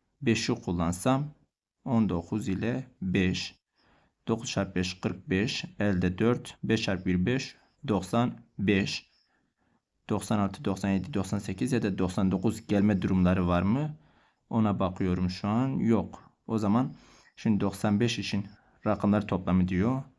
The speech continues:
Rakamlarını toplasan on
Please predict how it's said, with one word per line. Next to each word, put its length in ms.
Rakamlarını 440
toplasan 720
on 280